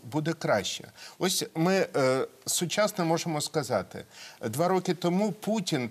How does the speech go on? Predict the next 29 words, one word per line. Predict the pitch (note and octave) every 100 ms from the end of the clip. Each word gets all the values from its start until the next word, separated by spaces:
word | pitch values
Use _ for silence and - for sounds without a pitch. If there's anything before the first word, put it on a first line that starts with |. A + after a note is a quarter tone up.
| -
перед | D3+ D3+ D3
тим, | E3 D#3+ D3+
е, | C3 B2+ B2+ A#2+
перед | D3+ C#3+ C3+
анексією | D#3 D#3+ - E3
Криму, | D#3 C4 B3 F3
він | E3+ G#3
написав | F3+ F3 D#3 F#3 F3 D#3 - - -
звернення | A2 C#3 F#3+ D#3+ D3+ C#3+ C3+ B2+
до | A#2 D#3
євреїв | C#3+ D#3 D3 D#3 D3+
України | D3 - A#3 C#4 A3+
і |
каже: | G3 F#3 E3 D#3 D3 - - -
«Я | B2+ F#3+ F#3+
прийду, | - D#3+ C#3 E3+ B3+ A#3 -
і | F3
вря-, | C#3+ D#3 -
і | D3+
Україна — | F3+ - F3 F#3+ F#3+ C#3+ C3
це | - E3 C#3+
антисемітизм, | D#3 D#3 - C#3+ - C3+ C3 - C#3+ A3 B3 C4 - - -
я | C#3 E3
прийду | E3 E3 D3 C3 A#3
і | B3 D3
вас | D3 D#3 F#3 - C3+
врятую». | C3+ E3 E3 - A2 D#2+ - _ _ _ - - -
Тобто | - C#3+ - C3 A#2 - -
він | A2 A2 G3 C4+ F#3+